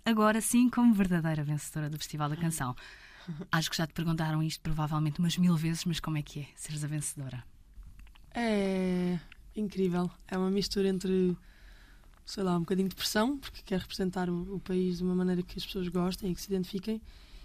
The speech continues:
Speaker 2: e ao mesmo tempo a gratidão total de ver que, que houve muita gente que se moveu e, e que fez tudo para mostrar que,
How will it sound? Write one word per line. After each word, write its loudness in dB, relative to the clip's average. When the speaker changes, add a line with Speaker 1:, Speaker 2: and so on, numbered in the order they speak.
Speaker 2:
e -2
ao 0
mesmo -2
tempo -4
a -2
gratidão 0
total -2
de -6
ver 0
que, -2
que -8
houve -2
muita -2
gente 0
que -4
se -8
moveu -2
e, -4
e -4
que -12
fez -4
tudo -6
para -2
mostrar -2
que, -2